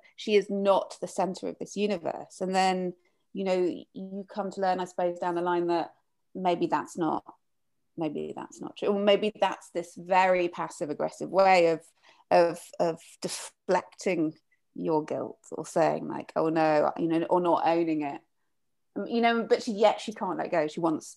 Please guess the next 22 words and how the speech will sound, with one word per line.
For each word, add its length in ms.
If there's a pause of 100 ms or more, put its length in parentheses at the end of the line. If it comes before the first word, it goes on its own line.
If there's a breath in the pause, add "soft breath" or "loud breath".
to, 240 (600 loud breath)
she 240
feels 600
this 180
huge 460
compulsion 760 (440)
to 140 (180)
just 340
understand 840
and, 200 (100)
and 260
make 360
good. 340
There 140
is 140
a, 200 (400 soft breath)
you 80
know, 60
she's 180
neither, 520 (380 loud breath)
I 60
really 560